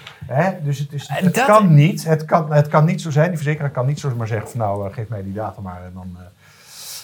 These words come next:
Speaker 2: Dat
Speaker 1: eh,
Speaker 2: is wel een beetje een nadeel.
Speaker 1: dus
Speaker 2: Ja,
Speaker 1: het
Speaker 2: daar
Speaker 1: moet, dus het moet op een manier, op, in de trant zijn dat, dat die verzekeraar jou gaat helpen.
Speaker 2: Ja. Ja, want d-, dat is nog wel een dingetje, vind ik, in deze discussie.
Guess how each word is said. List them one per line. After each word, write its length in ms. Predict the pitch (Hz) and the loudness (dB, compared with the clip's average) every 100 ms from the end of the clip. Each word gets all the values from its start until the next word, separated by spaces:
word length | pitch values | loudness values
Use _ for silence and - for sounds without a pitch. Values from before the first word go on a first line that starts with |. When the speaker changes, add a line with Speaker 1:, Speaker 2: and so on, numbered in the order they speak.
| - 196 | -10 -2
Speaker 2:
Dat 220 | 156 254 | 0 2
Speaker 1:
eh, 80 | 311 | 0
Speaker 2:
is 120 | - | -2
wel 140 | 269 | 0
een 100 | 254 | 0
beetje 300 | 233 233 220 | 0 0 0
een 80 | 208 | 2
nadeel. 340 | 196 135 120 120 | 4 4 4 4
Speaker 1:
dus 160 | 175 | 4
Speaker 2:
Ja, 60 | 143 | 4
Speaker 1:
het 140 | 139 | 2
Speaker 2:
daar 140 | 117 131 | 4 6
Speaker 1:
moet, 340 | 180 - - | 6 4 -4
dus 160 | 165 147 | -4 0
het 200 | 147 139 | 0 4
moet 260 | 151 180 - - | 4 4 0 -4
op 140 | 147 139 | -4 -2
een 120 | 123 | -2
manier, 280 | 127 131 131 | -2 -2 -6
op, 180 | 127 - | -10 -10
in 120 | 127 | -8
de 80 | 117 | -6
trant 260 | - 135 131 | -2 -2 -2
zijn 180 | 110 | -6
dat, 260 | 110 98 - | -6 -10 -14
dat 260 | - 110 110 | -12 -10 -10
die 80 | 107 | -12
verzekeraar 360 | 101 98 98 | -12 -12 -12
jou 120 | 87 87 | -14 -16
gaat 140 | - | -16
helpen. 280 | 127 120 196 | -14 -12 -8
Speaker 2:
Ja. 200 | 160 - _ _ _ _ _ _ _ _ _ _ _ _ _ | -8 -8 _ _ _ _ _ _ _ _ _ _ _ _ _
Ja, 180 | - - 127 | -10 -8 0
want 180 | 143 | 2
d-, 280 | 127 - - - _ _ _ _ | 2 -2 -20 -20 _ _ _ _
dat 300 | - 160 185 | -12 -2 0
is 140 | 196 - | 0 -2
nog 160 | 202 | -2
wel 160 | 180 175 | 0 2
een 60 | 160 | 4
dingetje, 380 | 156 123 107 95 | 4 2 -2 -4
vind 220 | 110 95 | -6 -6
ik, 100 | 98 | -6
in 100 | 101 | -6
deze 260 | 95 98 95 | -6 -4 -6
discussie. 560 | 98 - 101 - 92 | -6 -6 -8 -8 -12